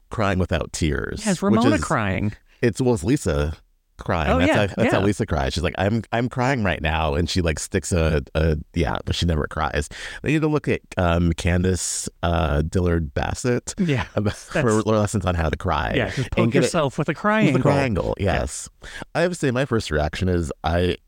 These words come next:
Speaker 1: I liked it. It was very, it was good. It was a great episode. I was surprised
Speaker 2: Oh,
Speaker 1: 'cause
Speaker 2: uh,
Speaker 1: I
Speaker 2: hands down, a great episode.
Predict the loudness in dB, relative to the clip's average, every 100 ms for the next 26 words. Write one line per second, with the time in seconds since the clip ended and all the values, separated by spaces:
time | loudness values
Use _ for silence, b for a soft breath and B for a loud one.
0 | _ _ _ _ 0 2 2 -4 -2 -2
1 | 0 0 0 0 0 2 0 0 -2 0
2 | 0 0 -2 -4 0 0 0 -2 -2 0
3 | 0 -4 B B B _ 0 2 2 0
4 | -4 0 2 4 2 2 2 2 0 0
5 | 0 0 -2 0 0 0 -2 -6 -10 -12